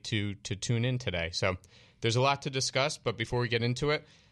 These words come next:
let's, uh, let's get our phone lines out there and the phone numbers where you can reach us. Phone lines are open.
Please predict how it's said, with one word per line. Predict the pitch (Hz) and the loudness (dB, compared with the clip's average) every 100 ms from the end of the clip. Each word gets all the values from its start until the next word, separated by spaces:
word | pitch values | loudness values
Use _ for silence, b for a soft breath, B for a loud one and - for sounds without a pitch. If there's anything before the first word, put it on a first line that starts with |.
| b | b
let's, | 123 123 127 | 2 2 2
uh, | 139 123 123 | 2 4 2
let's | 117 127 | 0 0
get | - 131 | 0 2
our | |
phone | 123 139 131 123 | 2 2 2 2
lines | 113 107 104 | 2 0 0
out | 107 107 - | 2 2 2
there | 113 113 | 2 2
and | 104 95 | 0 -4
the | 101 | -6
phone | - 120 113 | -4 0 2
numbers | 113 107 110 | 2 2 0
where | 101 | 0
you | 107 | -2
can | 107 107 | 0 0
reach | 110 113 | 0 0
us. | 135 127 - - - _ - - - - | 0 0 -4 -18 -20 _ -20 -20 -18 0
Phone | 127 | 2
lines | 117 110 107 | 4 2 2
are | 110 113 | 2 2
open. | 117 135 131 | 2 0 -2